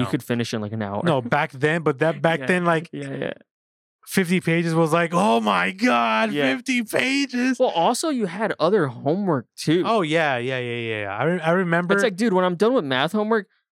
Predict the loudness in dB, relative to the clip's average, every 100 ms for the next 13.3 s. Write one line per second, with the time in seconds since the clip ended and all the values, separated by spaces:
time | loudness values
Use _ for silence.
0 | -4 0 2 4 2 0 2 2 0 0
1 | 2 4 4 2 0 0 0 0 0 2
2 | 0 2 2 2 2 0 0 2 0 0
3 | 0 0 0 0 -2 0 0 0 -2 -4
4 | 0 0 2 2 2 2 2 0 0 0
5 | 2 2 2 2 2 2 2 0 -4 -2
6 | 2 2 2 2 2 2 2 2 2 0
7 | 0 -2 -2 -6 -2 -2 -2 -2 -4 -4
8 | -6 -6 0 2 2 2 2 2 2 2
9 | 2 2 0 0 -2 -2 -4 -8 _ -6
10 | -4 0 2 2 2 2 0 2 0 -4
11 | _ 0 2 0 -6 -8 -2 2 2 2
12 | 2 0 -2 -14 _ _ _ 0 2 2
13 | 2 2 0